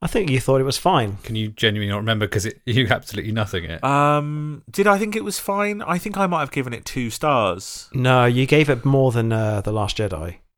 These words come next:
Speaker 1: 'Cause I remember us being team, "That was shit."
Speaker 3: No, no. Well, well, okay. I think my,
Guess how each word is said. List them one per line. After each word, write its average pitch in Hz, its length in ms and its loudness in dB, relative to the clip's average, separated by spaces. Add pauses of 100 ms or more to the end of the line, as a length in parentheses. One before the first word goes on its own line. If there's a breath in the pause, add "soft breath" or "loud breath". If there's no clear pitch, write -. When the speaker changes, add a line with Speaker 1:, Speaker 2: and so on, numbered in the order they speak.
(240)
Speaker 1:
'Cause 107 120 -2
I 110 40 2
remember 117 340 4
us 110 120 4
being 113 320 0
team, 117 360 0
"That 113 180 0
was - 80 -4
shit." - 480 0
Speaker 3:
No, 98 1600 4 (380)
no. 107 280 -10 (100)
Well, 120 520 6 (160)
well, 85 400 -2
okay. 95 420 0
I 117 180 8
think - 420 -4
my, 95 600 0